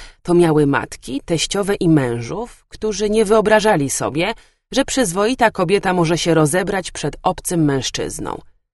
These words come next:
Dlatego Gaston takim podziwem darzył panią Matyldę Colbert. Po tragedii, jaką była strata pierwszego dziecka, które źle ułożone zakleszczyło się w jej łonie i urodziło się martwe, mimo wysiłków lekarza pracującego ile sił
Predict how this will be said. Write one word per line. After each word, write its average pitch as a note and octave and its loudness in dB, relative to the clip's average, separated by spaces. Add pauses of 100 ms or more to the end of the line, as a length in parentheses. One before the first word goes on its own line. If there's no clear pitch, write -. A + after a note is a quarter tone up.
(300)
Dlatego F3 -2
Gaston G#3 -2
takim G3 -10
podziwem D3 -2
darzył C3 -4
panią C#3 -4
Matyldę C3 -2
Colbert. - -10 (640)
Po D3 -8
tragedii, D3+ -2
jaką C3 -4
była C#3 0
strata D3+ -6
pierwszego D#3 -6
dziecka, F2+ -8 (440)
które D3 -2
źle D#3+ 0
ułożone C#3 -4
zakleszczyło C#3+ -6
się C3 -8
w B2 -10
jej C3 -4
łonie C#3 -2 (320)
i F3 -4
urodziło F3 -2
się E3+ -4
martwe, D3+ -4 (560)
mimo E3+ 2
wysiłków D#3+ -2
lekarza C#3+ -2
pracującego C3+ -4
ile C3 -6
sił D2+ -8